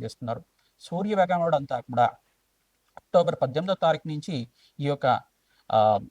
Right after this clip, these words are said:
నీచ స్థానంలో సంచారం చేయడం, తులారాశిలో ప్రవేశం చేయడం మరియు నవంబర్ పద్దెనిమిది దాకా ఉంటారన్నమాట. నవంబర్ పద్దెనిమిది తర్వాత ఈ యొక్క, ఆ, వృశ్చిక రాశిలో సంచారం చేస్తారు. ఈ యొక్క అంగారకుడు అంతా కూడా ఈ యొక్క క-, కర్కట-, ప్రధానంగా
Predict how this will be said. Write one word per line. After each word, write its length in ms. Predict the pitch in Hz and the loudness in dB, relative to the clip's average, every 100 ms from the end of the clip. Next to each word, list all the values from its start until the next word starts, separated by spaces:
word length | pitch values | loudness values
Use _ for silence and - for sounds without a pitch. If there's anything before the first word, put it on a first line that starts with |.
| - 147 | -12 -10
నీచ 160 | 160 180 | -8 -4
స్థానంలో 320 | 165 135 135 135 | -4 0 -2 -2
సంచారం 380 | 123 127 123 120 | -2 0 0 -2
చేయడం, 240 | 120 113 117 _ _ | -8 -8 -10 _ _
తులారాశిలో 460 | 143 139 139 139 123 - | 0 4 4 2 -6 -8
ప్రవేశం 320 | 117 - 123 | -8 -8 -8
చేయడం 180 | 127 143 156 | -6 -6 -2
మరియు 220 | 165 151 120 _ _ _ 123 | -2 -2 -8 _ _ _ -2
నవంబర్ 380 | 151 190 208 160 | 0 2 0 -2
పద్దెనిమిది 320 | 127 131 127 120 | -4 -4 -2 2
దాకా 180 | 147 208 143 | 4 2 -2
ఉంటారన్నమాట. 460 | 113 101 101 95 110 | 0 0 -2 -4 -4
నవంబర్ 300 | 113 156 190 185 | -2 0 0 -2
పద్దెనిమిది 300 | 135 147 151 160 | -6 -6 -2 0
తర్వాత 320 | 180 196 226 233 _ _ - | 4 4 4 0 _ _ -10
ఈ 80 | 135 | -8
యొక్క, 140 | 139 139 117 - _ _ _ | -2 0 0 -4 _ _ _
ఆ, 100 | - 117 110 - - | 0 2 2 -2 -8
వృశ్చిక 300 | 151 - 226 | -8 -6 0
రాశిలో 260 | 180 175 156 | 0 2 -4
సంచారం 320 | 123 135 120 113 | -2 -2 -2 -4
చేస్తారు. 380 | 107 - 104 - _ _ 127 | -6 -4 -6 -6 _ _ -4
ఈ 60 | 123 | -2
యొక్క 140 | 117 104 - _ _ - | 0 0 -2 _ _ -4
అంగారకుడు 480 | 147 208 233 226 185 139 | 0 4 4 4 -2 -2
అంతా 180 | 127 113 120 | 0 0 0
కూడా 200 | 110 151 - _ _ - | 2 2 0 _ _ -8
ఈ 100 | 127 | -6
యొక్క 160 | 131 123 107 107 | -2 2 2 0
క-, 120 | - - - | -14 -8 0
కర్కట-, 400 | 151 180 175 - 139 - | 2 2 0 -4 -8 -4
ప్రధానంగా 420 | 131 175 190 | 0 2 2